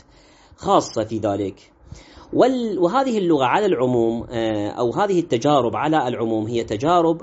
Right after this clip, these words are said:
يحومها، آه، التخيلات، تحومها الأوهام، الأفكار الغريبة غير المستندة إلى أساس موضوعي،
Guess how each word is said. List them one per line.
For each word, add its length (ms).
يحومها، 880
آه، 340
التخيلات، 960
تحومها 500
الأوهام، 680
الأفكار 640
الغريبة 640
غير 320
المستندة 840
إلى 440
أساس 340
موضوعي، 760